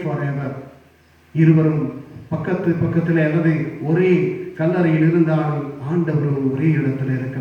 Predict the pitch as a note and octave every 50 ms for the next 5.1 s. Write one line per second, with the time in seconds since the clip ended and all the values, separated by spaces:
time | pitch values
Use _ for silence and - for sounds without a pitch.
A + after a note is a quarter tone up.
0 | C3+ C3+ B2+ A#2 B2 A#2 A2+ A#2 A#2+ A2 A#2 B2+ A#2 B2 - - - - - -
1 | - - - A#2+ C3 B2+ C#3+ D3 C#3 B2+ - - - - - - - - - -
2 | - - - - - D3 F3 F#3 F#3+ G#3 G3+ G3+ F3+ F3+ E3+ - F3 F3 F3+ F#3
3 | A3 B3 A#3 A3+ G#3 F#3+ G3+ A3+ - - - - - - - - D3 E3 E3+ F3+
4 | F#3+ G3+ G3+ G3+ G3 G3 F3+ D#3+ - - - - D#3 E3+ F3 F3 A3 G#3+ G#3+ G#3+
5 | G#3 F3+